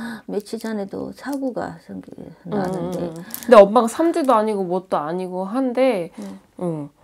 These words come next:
Speaker 2: 마흔아홉까지는 엄마가 근심도 생길 거고, 구설도 낄 거고, 사람들한테 자꾸 시비도 걸릴 거고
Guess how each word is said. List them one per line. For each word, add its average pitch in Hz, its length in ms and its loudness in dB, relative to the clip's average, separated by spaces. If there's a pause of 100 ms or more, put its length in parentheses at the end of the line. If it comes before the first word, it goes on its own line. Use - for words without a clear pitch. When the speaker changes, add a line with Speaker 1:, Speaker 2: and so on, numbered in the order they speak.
(840)
Speaker 2:
마흔아홉까지는 202 1700 2 (100)
엄마가 190 420 0
근심도 190 720 -2
생길 202 260 -4
거고, 185 340 -4
구설도 202 680 -2
낄 220 260 -2
거고, 208 800 0 (340)
사람들한테 254 640 0
자꾸 - 360 -8
시비도 277 580 0
걸릴 208 400 0
거고 202 840 0